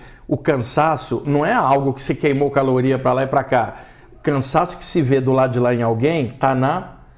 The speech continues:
mente, que tá carregada de coisa pesada e isso desgasta energia. Em contrapartida, alguém que tá bem com ele mesmo não tem cansaço,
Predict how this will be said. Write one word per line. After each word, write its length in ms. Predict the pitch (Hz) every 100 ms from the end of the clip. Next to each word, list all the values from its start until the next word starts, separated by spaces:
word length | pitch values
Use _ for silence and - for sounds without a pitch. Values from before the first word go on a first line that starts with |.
| - - -
mente, 880 | 143 151 165 180 180 170 - 135
que 180 | 131 156
tá 200 | - 156
carregada 840 | 147 156 143 156 127 143 156 156 139
de 100 | 139
coisa 320 | 147 135 120
pesada 760 | - 127 120 147 147 117 107 - - -
e 140 | 147
isso 140 | 143 131
desgasta 520 | 165 143 147 135 160
energia. 600 | 151 175 127 135 117 - - - - -
Em 100 | 135
contrapartida, 720 | 135 143 151 165 131 - 135
alguém 200 | 131 135
que 80 | 139
tá 140 | - 139
bem 240 | 127 127
com 100 | 135
ele 140 | 123
mesmo 480 | 120 139 160 113 107 165
não 200 | 165 131
tem 180 | 127
cansaço, 640 | 131 160 196 147 143 -